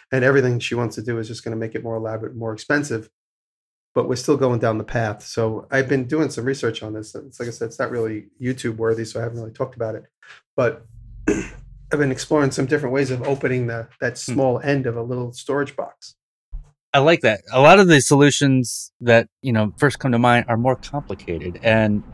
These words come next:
Speaker 2: I need, sometimes you need somebody else to step in and, and just say, "Hey, here's a real simple solution," like
Speaker 1: Hmm.
Speaker 2: using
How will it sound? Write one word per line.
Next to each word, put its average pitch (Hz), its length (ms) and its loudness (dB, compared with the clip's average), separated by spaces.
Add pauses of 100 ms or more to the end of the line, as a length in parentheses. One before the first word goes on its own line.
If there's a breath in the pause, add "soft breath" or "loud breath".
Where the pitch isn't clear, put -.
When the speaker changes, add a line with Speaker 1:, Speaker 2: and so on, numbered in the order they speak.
(400)
Speaker 2:
I 107 120 2
need, 117 340 2 (160)
sometimes 160 520 2
you 113 80 2
need 110 220 2
somebody 101 380 2
else 104 200 0
to 98 100 -12
step - 320 0
in 107 260 2
and, 87 280 -8
and 98 140 -8
just - 180 -10
say, 87 100 -6
"Hey, 120 140 -4
here's 123 160 0
a 104 60 -8
real 107 200 -2
simple 101 320 -6
solution," 98 520 -4 (360 loud breath)
like 151 140 4
Speaker 1:
Hmm. 151 80 -2
Speaker 2:
using 165 260 2